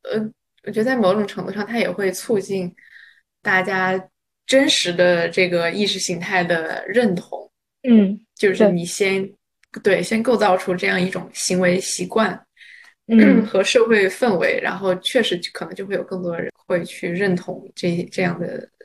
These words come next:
Speaker 1: 思想。
Speaker 2: 嗯，对。我觉得是要让大家从不情愿的容忍到认同，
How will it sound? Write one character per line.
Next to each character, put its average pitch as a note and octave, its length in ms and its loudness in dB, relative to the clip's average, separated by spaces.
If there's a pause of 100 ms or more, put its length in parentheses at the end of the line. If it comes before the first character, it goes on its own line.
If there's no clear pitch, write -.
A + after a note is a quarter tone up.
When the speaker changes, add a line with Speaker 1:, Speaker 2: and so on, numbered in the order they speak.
(120)
Speaker 1:
思 - 240 -10
想。 - 220 -14 (240)
Speaker 2:
嗯， G#3+ 380 4 (160)
对。 - 200 -4 (400)
我 G#3+ 60 -8
觉 A3 180 0
得 D#4+ 320 2 (480)
是 D4+ 180 0
要 C#4+ 220 4
让 C#4 220 4
大 C#4 220 2
家 C#4+ 120 -10
从 A3+ 300 -8
不 - 120 -12
情 A#3 220 -8
愿 B3 160 -4
的 A3 100 -2
容 G#3 240 -2
忍 G3+ 260 -4
到 A3 220 0
认 B3 240 -4
同， - 340 -14